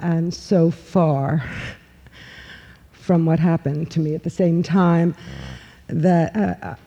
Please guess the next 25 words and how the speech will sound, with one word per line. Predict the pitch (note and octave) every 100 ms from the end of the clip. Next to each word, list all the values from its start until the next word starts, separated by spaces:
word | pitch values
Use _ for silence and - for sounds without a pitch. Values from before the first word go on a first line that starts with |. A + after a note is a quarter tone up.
| -
that | G#3+ F#3+ F#3+
I | F3+
really | F3+ E3+ G3 F3+
can't | F3 F#3 F3
comment | - F#3 E3 D#3+ D3+
about | D#3 D#3 D3+ -
the | D3+
movie. | D#3 D#3 -
Uh, | A3+ -
everything | C4+ C4 C#4+ C#4 A#3 A3 G#3
that | G3+
I | F#3 F#3
had | G3 F#3 -
to | F#3+
say | - G3 F3+ F3
about | E3+ E3+ E3+ -
the | D#3 D#3+
issue, | E3+ - - E3 D#3 D3
uh, | F3+ D#3 D3 - -
I | F#3+ F3
wrote | D#3+ E3 D#3+
about. | C#3+ D#3 E3 - - - - - - - _ -
And | F#3+ F#3+
then, | F#3 F#3+ G3+
uh, | F#3+ G3